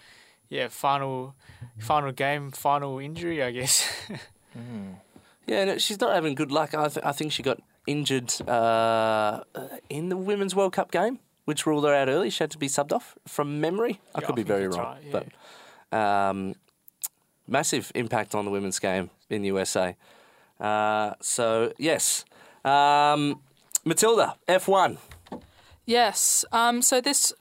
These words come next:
Speaker 4: upcoming weekend is the first ever Las Vegas Grand Prix. So they're gonna be doing a street circuit through the, um, Las Vegas Strip. And there was a lot of controversy around this one because people were like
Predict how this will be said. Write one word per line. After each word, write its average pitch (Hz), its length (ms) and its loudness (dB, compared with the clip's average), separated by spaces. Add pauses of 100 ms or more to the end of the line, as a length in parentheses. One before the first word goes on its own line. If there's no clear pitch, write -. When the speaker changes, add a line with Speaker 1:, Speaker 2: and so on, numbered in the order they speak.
(180)
Speaker 4:
upcoming 247 400 0
weekend 226 800 0
is 214 360 2
the 208 460 -2 (200)
first 226 540 4
ever 202 300 2
Las 185 300 0
Vegas 185 320 -2
Grand 180 260 -2
Prix. 175 240 -8 (540)
So 202 380 2
they're 208 120 -2
gonna 220 240 0
be 208 120 -6
doing 208 220 -4
a 196 40 -4
street 233 400 -2
circuit 196 580 -2 (340)
through 220 520 -2
the, 196 340 -4
um, 180 420 0 (120)
Las 185 200 -6
Vegas 202 260 -2
Strip. - 500 -2 (600)
And 202 320 -2
there 208 80 0
was 202 120 -2
a 208 40 -2
lot 233 200 2
of 262 80 0
controversy 190 720 0
around 180 260 -4
this 180 200 -6
one 175 300 -4
because 185 760 -4
people 185 240 -8
were 180 80 -4
like 175 240 -2